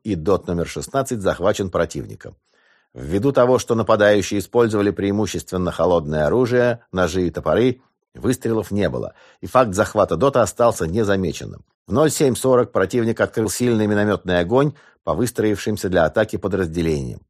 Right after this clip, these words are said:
Первыми же минами был полностью уничтожен командный состав третьего батальона, собранный командиром батальона на инструктаж. Погиб командир батальона капитан Нойфельд и шесть офицеров. Было уничтожено два грузовика и легковой автомобиль.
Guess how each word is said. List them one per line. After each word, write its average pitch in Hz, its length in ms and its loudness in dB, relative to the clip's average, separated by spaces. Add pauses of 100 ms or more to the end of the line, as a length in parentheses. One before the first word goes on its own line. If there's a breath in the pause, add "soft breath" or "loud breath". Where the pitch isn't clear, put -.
(160)
Первыми 113 460 4
же 104 120 0
минами 123 480 0
был 95 260 -2
полностью 113 640 0
уничтожен 95 680 -2
командный 90 480 -2
состав 92 420 -2
третьего 80 400 -4
батальона, 104 800 0
собранный 90 500 0
командиром 80 560 -4
батальона 82 640 -2
на 90 140 -4
инструктаж. - 680 -8 (180)
Погиб 117 320 -2
командир 107 400 0
батальона 92 480 0
капитан 101 520 0
Нойфельд 95 580 -2 (280 soft breath)
и 87 60 -14
шесть - 340 -4
офицеров. 76 500 -6 (280)
Было 120 300 2
уничтожено 104 720 0
два 98 180 2
грузовика 85 540 0
и 104 100 -6
легковой 92 400 0
автомобиль. 87 560 -6